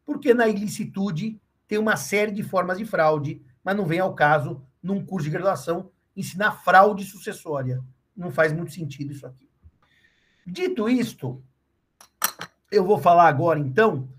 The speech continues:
dos chamados legitimados, legitimados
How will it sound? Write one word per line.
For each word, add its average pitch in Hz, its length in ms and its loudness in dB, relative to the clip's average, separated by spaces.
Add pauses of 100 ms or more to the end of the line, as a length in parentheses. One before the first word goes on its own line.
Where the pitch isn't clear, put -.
(320)
dos 214 180 -4
chamados 190 880 0 (460)
legitimados, 196 1900 -2 (260)
legitimados 160 1400 -4